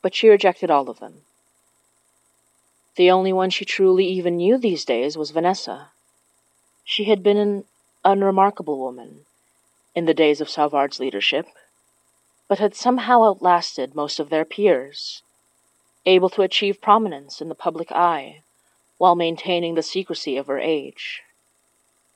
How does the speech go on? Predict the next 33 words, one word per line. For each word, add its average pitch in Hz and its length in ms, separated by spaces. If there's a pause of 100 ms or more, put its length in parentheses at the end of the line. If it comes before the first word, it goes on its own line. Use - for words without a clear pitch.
(120)
It 175 140
seemed 220 640
that 180 120
her 170 140
cleverness 214 560
and 220 120
prowess 139 560
had - 140
gone 147 320
unnoticed, 151 840 (680)
but 175 120
it 170 40
was 170 180
clear 214 640 (400)
she - 220
now 151 240
had 151 240
the 151 120
upper 160 200
hand. 160 420 (1600)
C 180 260
J 180 160
heard 175 220
whispers 170 560
of 147 60
a 151 60
man 151 280
she 165 160
remembered 160 360
only 165 260
as 156 160
R 165 240
H, - 600